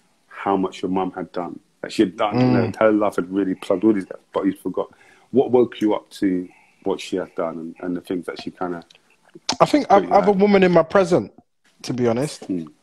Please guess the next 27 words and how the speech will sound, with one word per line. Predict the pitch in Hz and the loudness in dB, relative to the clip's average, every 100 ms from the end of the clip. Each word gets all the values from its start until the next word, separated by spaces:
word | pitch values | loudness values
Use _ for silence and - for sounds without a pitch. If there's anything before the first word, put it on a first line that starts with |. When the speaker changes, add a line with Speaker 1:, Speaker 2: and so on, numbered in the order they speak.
| _ | _
Speaker 2:
I, | 147 156 | 2 4
I've | 160 165 | 2 2
always | 190 180 | -2 -4
been | 170 165 | -6 -8
surrounded | 156 147 151 143 123 | -8 -6 -4 -6 -6
by, | 127 123 117 | -4 -4 -4
like, | 117 113 113 _ _ _ | -6 -8 -10 _ _ _
amazing | 120 123 135 127 117 | -10 -6 -6 -6 -6
black | 120 113 - | -4 -2 -4
women, | 127 113 | -6 -6
and | 107 117 | -6 -4
not | 110 | -2
in, | 120 | -2
like, | 117 - | -6 -6
a | |
performative | 104 107 156 147 101 101 | -14 -10 -6 -6 -6 -8
sense. | 104 90 | -10 -10
They | 107 | -6
just | 131 - | -6 2
are. | 117 123 85 - - | 4 4 2 -8 -10
Speaker 1:
Mm. | 95 - _ - | -10 -10 _ -6
Speaker 2:
Like, | 110 107 104 - _ _ _ _ | 0 0 0 -8 _ _ _ _
it's, | - 110 | -10 -6
it's | 135 - | -6 -4
been | - 131 | 0 0
something | 120 135 120 113 107 | 2 0 0 -2 2
that, | 113 110 110 | 2 2 0